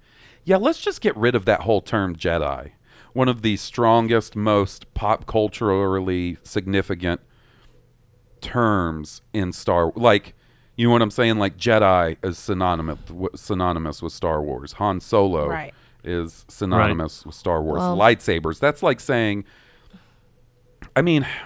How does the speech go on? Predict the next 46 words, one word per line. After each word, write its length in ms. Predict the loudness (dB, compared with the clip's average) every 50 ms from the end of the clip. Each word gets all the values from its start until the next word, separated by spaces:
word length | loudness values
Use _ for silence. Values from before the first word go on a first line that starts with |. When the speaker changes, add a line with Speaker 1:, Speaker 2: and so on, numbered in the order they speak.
| -16 -18 -20 -20 _ _ _ _ _ _ _ _ 2
Speaker 1:
I 80 | 2 2
doubt 280 | 4 6 6 6 6 4
we 80 | 2
see 180 | -2 0 0 0
a 80 | 2
lightsaber 580 | 4 4 2 2 2 -2 -2 -2 0 0 -2 -2
in 180 | -2 -4 -4 -2
Han 240 | -2 0 0 0
Solo, 520 | -2 0 0 2 2 2 0 0 0 -2 -6 _ _ -20 _ _ _ _ _
but 80 | -2 -2
it's 140 | -2 2 2
like 160 | 2 2 2
saying 260 | 0 0 0 0 0
that 140 | 0 0 0
they'll, 180 | 0 0 0 -2 -6
uh, 80 | -8 -8
stop 420 | -6 -2 0 2 2 0 0 -2
doing 320 | -4 -2 -2 -2 -4 -4 -2
lightsabers 600 | 0 0 0 0 -2 -4 -4 -4 -4 -8 -8 -6
altogether 640 | -4 -4 -4 -6 -6 -8 -8 -8 -8 -10 -12 -14 -16 _ -14
in 120 | -12 -12
Star 280 | -10 -6 -6 -6 -6 -6
Wars 220 | -8 -10 -14 -14
movies, 300 | -14 -14 -14 -14 -14 -10 -8
that 100 | -6 -4
we'll 120 | -4 -2
get 160 | -2 -4 -4 -4
to 100 | -4 -6
a 40 | -6
point 280 | -4 -4 -4 -4 -4
where 100 | -4 -4
we 100 | -6 -6
just 260 | -8 -10 -14 -14 -10
never 220 | -10 -10 -8 -10 -10
see 160 | -10 -8 -8
lightsabers 600 | -6 -6 -6 -6 -6 -4 -4 -4 -2 -4 -6 -6
again. 280 | -6 -6 -4 -4 -6 -6
Speaker 2:
Right. 100 | -8 -14 -20 -20 -20 -20 -20 -20 -20 _ _ _ -8 -4
Speaker 1:
I 60 | -2
don't 180 | -2 -2 -4 -4
see 120 | -6 -6
that 200 | -6 -6 -8 -8
happening 500 | -8 -10 -10 -8 -10 -10 -10 -10 -12 -14
either. 360 | -14 -14 -14 -14 -16 -16 -18 -20 -20 -20 _ _ _ _ _ _ _ _ _ -20 _ _ _
Speaker 3:
You 120 | 4 4 4
can't, 640 | 4 4 4 6 6 6 4 2 0 -6 -16 -20